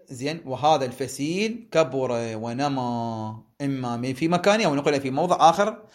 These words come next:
زين، وكبر ونمى وصار نخلة كاملة وفيها تمور، هذا يصير وقوف؟ الجواب مو وقوف، هذا قطعًا هذا نماء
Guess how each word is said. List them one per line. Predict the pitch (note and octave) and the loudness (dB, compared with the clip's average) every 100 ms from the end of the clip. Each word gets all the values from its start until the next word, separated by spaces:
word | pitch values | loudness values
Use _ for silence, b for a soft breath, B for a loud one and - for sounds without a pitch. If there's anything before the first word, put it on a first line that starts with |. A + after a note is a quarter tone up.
| b b - | b b -8
زين، | A#2+ E3+ B B | -6 -6 B B
وكبر | C3 C#3+ E3 D#3 C3+ | -4 -2 0 0 0
ونمى | B2+ C3 D#3 G3 A3 G#3+ | -2 -4 -4 -2 0 0
وصار | D3+ D3+ E3 F#3+ D3 | 0 4 4 4 0
نخلة | D3 D#3+ | -4 -4
كاملة | D#3 C#3+ E3 F#3+ | -2 0 0 0
وفيها | G3+ C#3+ B2 C#3+ E3+ G3 D#3 C#3 - - | 2 2 2 2 4 4 2 -4 -6 0
تمور، | F3+ D#3 C3 A#2 G#2+ G#2 - | 0 0 -2 -4 -8 -10 0
هذا | D3+ D#3 D3 B2+ - B B | 2 2 0 -6 -10 B B
يصير | C3+ - C#3+ | -4 0 2
وقوف؟ | F3 F#3 A3+ C3+ | 4 6 4 4
الجواب | B2+ B2+ A2 | -4 -4 -4
مو | A#2 F3 | -4 -2
وقوف، | G3 F3+ - | -2 -4 -6
هذا | B2+ A2 | -8 -8
قطعًا | G2+ - - - | -6 -6 -4 0
هذا | F3+ G#3 A3+ | 4 4 4
نماء | A3+ A3 F#3 - | 2 0 -2 -6